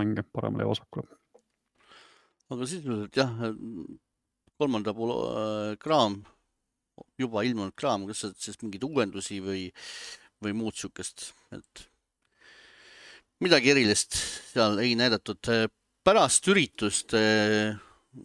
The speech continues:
Speaker 2: küll siin, äh, Phil Spencer ise teatas, äh, veel juurde, et, et ärge muretsege, Jaapani kraami tuleb veel siin nagu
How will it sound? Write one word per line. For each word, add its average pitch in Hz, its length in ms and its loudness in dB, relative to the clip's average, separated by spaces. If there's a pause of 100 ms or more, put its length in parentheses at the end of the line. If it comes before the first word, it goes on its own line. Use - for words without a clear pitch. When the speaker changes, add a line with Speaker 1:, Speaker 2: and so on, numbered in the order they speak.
(280)
Speaker 2:
küll 117 260 -2
siin, 107 300 -2
äh, 101 500 -2 (960)
Phil 127 160 2
Spencer 110 480 -2
ise 98 360 0
teatas, - 540 -4
äh, 98 220 -2
veel 98 320 -6
juurde, 101 380 0
et, - 320 -12 (640)
et - 180 -6
ärge 127 160 2
muretsege, 113 460 0 (800)
Jaapani 98 1120 -2
kraami 110 420 2
tuleb 101 240 -2
veel 110 260 2
siin 95 200 -10
nagu 92 320 -8